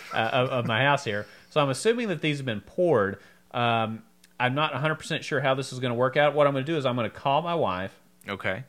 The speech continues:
Speaker 1: and see where we're at with this and see if everything is set up. I'm gonna call her live here on the show.
Speaker 2: Oh, boy.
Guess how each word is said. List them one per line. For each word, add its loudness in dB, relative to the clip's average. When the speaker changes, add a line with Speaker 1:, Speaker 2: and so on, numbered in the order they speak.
Speaker 1:
and -10
see -2
where 0
we're 2
at 6
with -6
this -2
and -10
see -4
if -8
everything -4
is -8
set -2
up. -4
I'm -2
gonna -6
call 0
her 0
live 2
here -6
on -6
the -10
show. -8
Speaker 2:
Oh, 2
boy. 0